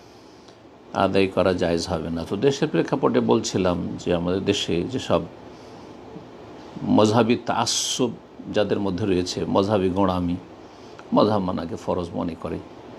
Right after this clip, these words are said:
আর তার সাথে সাথে নিয়ত পড়ে, জায়নামাজে দোয়া পড়ে, সম্মিলিত মোনাজাত করে, আহ, আর এই রকমই যারা ধরেন, আহ,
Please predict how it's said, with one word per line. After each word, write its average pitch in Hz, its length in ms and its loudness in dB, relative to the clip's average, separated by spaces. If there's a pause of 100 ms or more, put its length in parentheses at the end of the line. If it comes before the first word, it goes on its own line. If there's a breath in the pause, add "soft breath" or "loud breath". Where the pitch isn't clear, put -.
(580)
আর 113 320 6
তার 120 220 4
সাথে 135 340 -2
সাথে 123 320 -2
নিয়ত 117 320 2 (140)
পড়ে, 95 400 2
জায়নামাজে 104 540 2
দোয়া 104 400 6 (120)
পড়ে, 87 280 0
সম্মিলিত 113 540 0
মোনাজাত 104 640 4
করে, 92 320 0
আহ, - 800 -12 (400)
আর 127 300 6
এই 147 280 6
রকমই 110 540 0
যারা 98 460 4 (720 loud breath)
ধরেন, 101 420 2
আহ, 90 60 -4